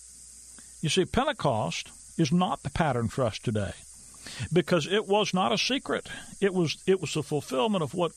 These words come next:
God spoke through the prophet Joel. That's why Peter says in Acts three twenty-one that what he's preaching is that which is God has spoken by the mouth of all the holy prophets since the world began.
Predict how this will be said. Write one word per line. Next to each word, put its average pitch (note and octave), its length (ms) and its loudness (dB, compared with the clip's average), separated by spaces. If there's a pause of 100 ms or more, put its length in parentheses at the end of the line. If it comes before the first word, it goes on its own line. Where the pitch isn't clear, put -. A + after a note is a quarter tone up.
(240)
God F#3 340 0
spoke - 580 0
through E3 500 0 (180)
the G3 60 -4
prophet D#3 480 2
Joel. E3 480 -2 (520)
That's D#3 180 0
why D#3+ 80 2
Peter D3 240 0
says F3+ 300 0
in D3+ 80 -2
Acts C3 160 -4
three D3 180 0
twenty-one D#3 440 0
that C3 80 -8
what D#3 140 0
he's C3+ 160 0
preaching G3+ 400 -2 (320)
is D3+ 140 2
that F3 160 2
which D3+ 160 -4
is C#3+ 140 -2
God E3+ 180 2
has D3 140 0
spoken F#3 440 0
by D#3+ 120 0
the C3 100 0
mouth E3 300 0
of - 100 -4
all F3+ 240 0
the G3 100 -2
holy F#3+ 280 0
prophets D#3+ 560 -2
since F3 480 0 (100)
the - 80 -2
world D#3+ 460 0
began. F#3+ 460 0